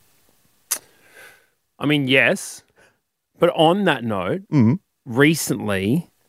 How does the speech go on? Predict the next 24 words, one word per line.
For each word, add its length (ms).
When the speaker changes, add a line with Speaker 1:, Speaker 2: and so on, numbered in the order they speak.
Speaker 1:
um, 340
Sophia 480
was 140
quite 280
sick, 380
had 220
some 220
sort 240
of 240
possible 380
gastro 800
situation, 600
Speaker 2:
Mm, 40
Speaker 1:
was 120
Speaker 2:
yeah. 160
Speaker 1:
vomiting, 580
right? 240
Very 260
drowsy. 840
And 160
suddenly 500
started 480
saying, 500
um, 380